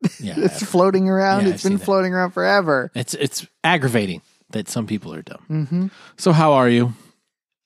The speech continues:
Speaker 1: Grand.
Speaker 2: That's
Speaker 1: Still.
Speaker 2: tremendous.
Speaker 1: Again.
Speaker 2: That's tremendous to hear.
Speaker 1: It is fantastic.
Speaker 2: Phantasmagorical.
Speaker 1: I gotta say, it is going immensely.
Speaker 2: <laughs> Well, it's going.
Speaker 1: Mm-hmm.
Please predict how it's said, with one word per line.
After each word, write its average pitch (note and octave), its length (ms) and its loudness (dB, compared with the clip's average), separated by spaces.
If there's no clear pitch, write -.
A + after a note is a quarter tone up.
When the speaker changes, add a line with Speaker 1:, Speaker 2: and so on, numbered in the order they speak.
Speaker 1:
Grand. D3 680 0
Speaker 2:
That's - 160 -12
Speaker 1:
Still. C#3+ 500 2
Speaker 2:
tremendous. F#2 520 -6
Speaker 1:
Again. C#3+ 640 -2
Speaker 2:
That's B2 160 -4
tremendous C3 500 2
to F#2+ 100 -4
hear. F#2+ 200 -6
Speaker 1:
It - 60 -6
is D3+ 460 -4
fantastic. D3+ 880 0
Speaker 2:
Phantasmagorical. F#2 1080 -8
Speaker 1:
I C3+ 80 -16
gotta D3+ 240 -2
say, G3+ 400 0
it D#3 140 -4
is C3 100 -2
going F#3 380 0
immensely. G#3+ 680 -2
Speaker 2:
<laughs> - 60 -14
Well, C#3 200 2
it's E3+ 140 2
going. D#3+ 300 2
Speaker 1:
Mm-hmm. E3 400 -14